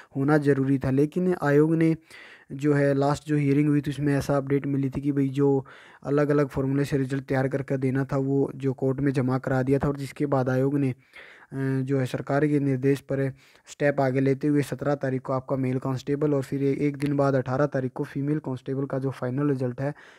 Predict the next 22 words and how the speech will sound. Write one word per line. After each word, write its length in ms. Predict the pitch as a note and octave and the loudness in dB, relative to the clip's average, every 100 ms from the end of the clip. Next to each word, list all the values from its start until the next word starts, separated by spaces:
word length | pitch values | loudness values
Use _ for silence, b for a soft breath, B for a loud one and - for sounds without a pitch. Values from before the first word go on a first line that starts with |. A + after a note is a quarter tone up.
| - | -8
या 60 | C#3+ | -2
कह 160 | C#3+ | -2
सकता 220 | C#3+ - D#3+ | -2 -2 -4
हूँ 80 | |
फीमेल 280 | C#3 C#3 D3+ | -2 -2 -2
कांस्टेबल 460 | D#3 C#3 C3 C#3 C#3+ | 0 -4 -4 -4 -2
का 120 | C#3+ | -2
रिवाइज 320 | C3+ B2+ C3+ | -2 0 0
रिजल्ट 240 | C#3 D3 C#3+ | 0 -2 0
जारी 260 | C#3 C3+ | 0 -2
किया 160 | C3 E3 | -2 -4
और 60 | |
सत्रह 300 | D#3 C3 D3+ | -4 -6 -6
तारीख 240 | D3 C3+ C3 | -4 -6 -6
को 120 | D#3 | -4
मेल 200 | D#3+ D#3+ | -2 -2
कांस्टेबल 460 | C#3+ C3+ C3+ C3+ C3+ | -2 -6 -6 -8 -6
का 120 | D#3+ | -6
फाइनल 340 | - F#3 G3 | -4 -2 0
रिजल्ट 240 | F#3 E3+ D#3+ | 0 -2 0
जारी 240 | D#3 D3+ | 2 0
किया। 220 | D3+ C#3+ | 0 -4